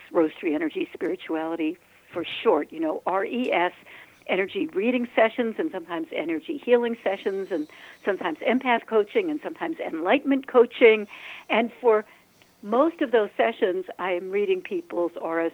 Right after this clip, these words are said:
for part of it. Occasionally, I get to do face reading sessions, and I'm glad we're getting to talk about some face reading today. But really, people are just full of information, and there are skills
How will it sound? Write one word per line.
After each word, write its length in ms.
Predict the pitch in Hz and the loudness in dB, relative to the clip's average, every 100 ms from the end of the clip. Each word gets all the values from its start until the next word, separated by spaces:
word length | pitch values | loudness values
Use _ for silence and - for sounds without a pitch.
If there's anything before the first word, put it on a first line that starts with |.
| _ | _
for 100 | 196 | -4
part 440 | 180 - - 196 190 | -4 -6 4 4 4
of 100 | 175 | 0
it. 220 | - - - - _ - - | 0 -2 -14 -20 _ -20 -14
Occasionally, 640 | - 269 330 339 294 254 | 0 6 6 4 0 2
I 60 | 185 | 2
get 180 | 190 190 | 2 0
to 60 | |
do 160 | 190 180 | -2 -2
face 240 | 196 180 - | -2 -2 0
reading 420 | 180 175 165 165 - _ _ _ _ | 0 2 -2 -6 -14 _ _ _ _
sessions, 440 | 214 180 180 165 190 | 2 2 0 -2 -2
and 100 | 160 | -2
I'm 120 | 170 | -2
glad 220 | 170 175 | -2 0
we're 80 | 175 | 0
getting 320 | 151 175 165 | 0 -2 -2
to 80 | 160 | -8
talk 260 | - 175 - | -4 -2 -2
about 260 | - 165 - | -2 -2 -2
some 120 | 156 | -8
face 220 | - 220 - | 2 2 2
reading 240 | 180 160 160 | -2 -4 -6
today. 340 | 180 208 190 | -2 2 2
But 280 | 190 175 - - - - | 2 0 -2 -18 -20 -6
really, 300 | 240 320 247 | 2 2 2
people 340 | - 415 370 | 4 4 4
are 60 | 277 | 0
just 240 | - 240 - - - - - - - | -2 -8 -10 -20 -20 -20 -20 -18 0
full 160 | 359 | 2
of 100 | 349 | 4
information, 720 | 277 226 240 202 180 - 190 208 | 2 2 0 2 0 0 -4 -4
and 280 | 165 190 165 | -4 -4 0
there 200 | 196 190 | 0 0
are 180 | 170 170 - - | -2 -6 -14 -6
skills 440 | 254 285 233 185 | -2 0 0 -2